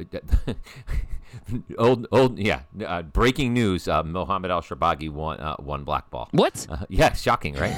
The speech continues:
Speaker 2: <laughs> Really?
Speaker 1: Shocking.
Speaker 2: That is actually pretty big news,
Speaker 1: It was
Speaker 2: man.
Speaker 1: big,
Speaker 2: I mean,
Speaker 1: big,
Speaker 2: like,
Speaker 1: good, good for him, right? I mean, good news for him. Uh,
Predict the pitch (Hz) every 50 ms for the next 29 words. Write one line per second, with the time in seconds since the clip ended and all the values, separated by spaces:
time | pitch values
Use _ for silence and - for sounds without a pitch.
0 | - - - - - - - - - - 233 - - 240 262 320 - - - -
1 | - - - - - 104 101 104 - 80 73 - - 190 240 311 370 339 339 330
2 | 294 - 349 311 - 320 302 302 269 311 269 220 220 262 349 415 359 156 - -
3 | - 101 101 - - 127 135 143 147 139 - - 131 123 113 101 - _ _ 220
4 | 233 190 - 160 135 180 151 98 101 104 123 131 - 110 107 104 98 92 - 135
5 | 131 139 160 160 147 - - 143 123 107 101 101 104 104 - - 90 87 82